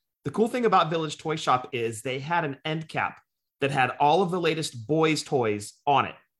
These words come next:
right? So all of the, like, whatever the,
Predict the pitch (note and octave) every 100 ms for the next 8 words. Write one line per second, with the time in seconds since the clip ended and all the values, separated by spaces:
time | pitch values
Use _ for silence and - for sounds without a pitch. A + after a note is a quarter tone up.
0 | _ _ _ _ B2+ B2+ - A#2 C3+ D#3
1 | D#3 C#3 D3+ C#3+ C3+ A#2+ - _ _ _
2 | _ - C#3+ F#3 F3+ F3 D3